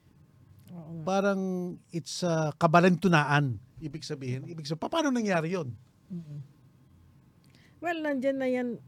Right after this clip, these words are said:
Speaker 1: interpretation yun ng Korte Suprema, which, with all, with all due respect, I disagree. Kasi, pag nakita mo yung struggle ng women's movement also, tsaka ng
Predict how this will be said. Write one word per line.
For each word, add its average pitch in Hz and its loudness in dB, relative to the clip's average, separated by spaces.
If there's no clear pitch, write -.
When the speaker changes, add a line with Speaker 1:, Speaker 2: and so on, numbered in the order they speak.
Speaker 1:
interpretation 226 -6
yun 196 -6
ng 185 -8
Korte 180 -10
Suprema, 151 -12
which, - -18
with 185 -10
all, 196 -8
with 233 -8
all 254 4
due 220 -2
respect, 180 -8
I 170 -8
disagree. 170 -10
Kasi, 240 -8
pag 247 -10
nakita 294 -6
mo 294 -4
yung 277 -2
struggle 240 -2
ng 226 -4
women's 208 -2
movement 208 -4
also, 190 -8
tsaka - -16
ng 440 -10